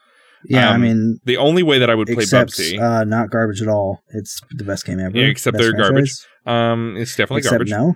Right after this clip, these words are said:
Speaker 1: you're wrong.
Speaker 2: And, uh, it's definitely
Speaker 1: Um,
Speaker 2: garbage. So the
Speaker 1: yeah,
Speaker 2: only way
Speaker 1: okay.
Speaker 2: that I would think about playing Bubsy is if they got Bobcat Goldthwait,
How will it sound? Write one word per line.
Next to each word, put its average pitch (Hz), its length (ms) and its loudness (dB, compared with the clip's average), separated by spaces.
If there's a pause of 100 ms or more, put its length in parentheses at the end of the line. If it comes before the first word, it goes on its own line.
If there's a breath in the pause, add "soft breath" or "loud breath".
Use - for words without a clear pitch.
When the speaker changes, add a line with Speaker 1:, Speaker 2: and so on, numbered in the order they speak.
Speaker 1:
you're 110 120 -4
wrong. 101 180 -4
Speaker 2:
And, 104 200 -2
uh, 101 200 0
it's 95 120 -6
definitely 123 240 0
Speaker 1:
Um, - 20 2
Speaker 2:
garbage. 123 280 -2
So 104 420 0 (260)
the 120 80 -6
Speaker 1:
yeah, 139 120 2
Speaker 2:
only 165 160 4
way 147 180 4
Speaker 1:
okay. 135 80 4
Speaker 2:
that 117 100 4
I 117 80 2
would 113 420 0 (140)
think 139 240 2
about 156 340 2
playing 151 420 0
Bubsy 139 520 -2
is 123 160 0
if 120 120 -4
they 120 120 0
got 107 240 0
Bobcat 110 520 0
Goldthwait, 117 580 -2